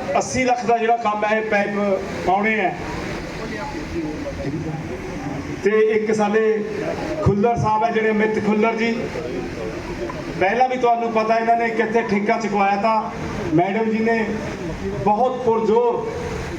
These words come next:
ਉਹਦੇ ਅੰਦਰ ਸਪੋਰਟ ਕੀਤੀ ਸੀ। ਤੀਹ ਸਾਲ ਪੁਰਾਣਾ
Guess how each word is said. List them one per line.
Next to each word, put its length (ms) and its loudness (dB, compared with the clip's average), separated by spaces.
ਉਹਦੇ 220 4
ਅੰਦਰ 200 2
ਸਪੋਰਟ 460 2
ਕੀਤੀ 280 0
ਸੀ। 140 0
ਤੀਹ 220 2
ਸਾਲ 380 2
ਪੁਰਾਣਾ 300 4